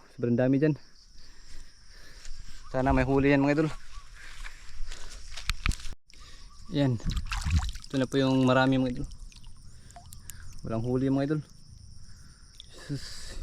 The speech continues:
yung mga isda. Yan, yung mga isda, mga idol, patay na.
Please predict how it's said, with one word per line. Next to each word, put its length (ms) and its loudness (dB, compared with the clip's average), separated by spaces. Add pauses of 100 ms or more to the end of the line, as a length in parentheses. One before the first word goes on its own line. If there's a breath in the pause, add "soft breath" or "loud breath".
(120)
yung 240 0
mga 80 -4
isda. 180 -2 (960 loud breath)
Yan, 160 0 (160)
yung 160 2
mga 160 0
isda, 160 -2
mga 160 4
idol, 80 0
patay 240 0
na. 80 0